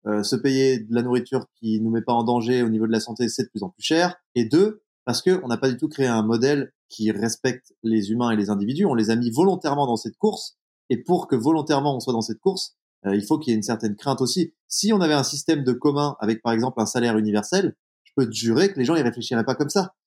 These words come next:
Et on est tout à fait en mesure de créer des systèmes de commun comme ça. T'as toujours des gens qui vont te dire, « Oui, mais les gens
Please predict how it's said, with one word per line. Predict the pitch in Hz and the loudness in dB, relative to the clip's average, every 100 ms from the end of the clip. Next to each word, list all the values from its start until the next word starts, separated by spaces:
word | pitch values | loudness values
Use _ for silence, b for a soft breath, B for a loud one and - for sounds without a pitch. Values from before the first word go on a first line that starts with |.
| _ _ | _ _
Et | 147 | 0
on | 139 | 2
est | 135 131 | 0 -2
tout | 269 | -2
à | 226 | -2
fait | 214 151 | 0 0
en | 180 | 2
mesure | 220 294 127 | 2 0 0
de | |
créer | 123 - 127 | -2 0 0
des | 117 | 0
systèmes | 110 - 123 | -2 -2 0
de | 117 | 0
commun | 110 120 117 | 0 0 0
comme | 110 101 | -2 -4
ça. | 107 - _ _ | -6 -8 _ _
T'as | 135 | -4
toujours | 131 170 196 | 0 2 2
des | 151 | 2
gens | 127 147 | 2 -2
qui | 113 | -2
vont | 110 | 0
te | |
dire, « | 107 113 | 2 2
Oui, | 120 | 2
mais | 123 | 2
les | 113 | 0
gens | 110 120 | 0 -2